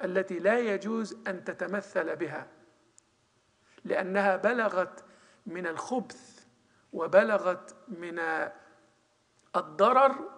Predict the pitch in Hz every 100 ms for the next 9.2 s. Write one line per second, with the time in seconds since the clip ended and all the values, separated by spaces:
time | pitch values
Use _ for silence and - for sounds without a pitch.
0 | - - - - 240 - 196 - 233 202
1 | 139 175 190 254 247 208 - 240 226 233
2 | 254 254 - - - - 277 247 220 208
3 | 165 208 190 240 233 214 202 190 254 240
4 | - 208 247 277 - 220 220 226 294 160
5 | - - - - - - - 277 226 -
6 | - 220 - 165 202 226 156 - - -
7 | _ _ - - - 180 170 185 220 202
8 | - 185 - 175 185 190 226 202 254 -
9 | 190